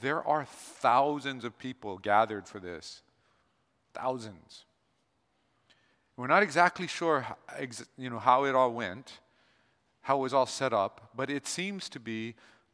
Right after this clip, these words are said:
that Ezra's reading from this platform, and and he's reading in Hebrew. Most of these Jewish exiles can't speak Hebrew anymore. Or if they can, it's not very good Hebrew.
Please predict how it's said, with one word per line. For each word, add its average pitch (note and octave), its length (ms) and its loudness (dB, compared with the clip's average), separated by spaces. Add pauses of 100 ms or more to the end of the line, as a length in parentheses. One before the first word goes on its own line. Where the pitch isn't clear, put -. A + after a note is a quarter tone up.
(240)
that A#2+ 380 2 (200)
Ezra's D3 520 2
reading C3+ 420 -6
from B2 200 -12
this A2+ 140 -8
platform, G#2+ 680 -4 (1500)
and B2+ 500 2 (760)
and B2+ 180 -2
he's C#3 280 -8
reading F3 340 -4
in B2 120 -6
Hebrew. A2+ 560 -10 (1400)
Most D#3 500 0 (120)
of B2 260 -4
these A#2 360 -8
Jewish C3 400 -4
exiles G2+ 720 -2 (100)
can't B2 300 -12
speak - 280 -10
Hebrew G2+ 360 -12
anymore. F2 400 -18 (640)
Or D3 200 6
if D#3 140 2
they C#3 100 0
can, D#3 400 -2
it's C3 160 -6
not C3+ 160 0
very B2+ 160 -4
good A#2 200 -8
Hebrew. F2+ 400 -16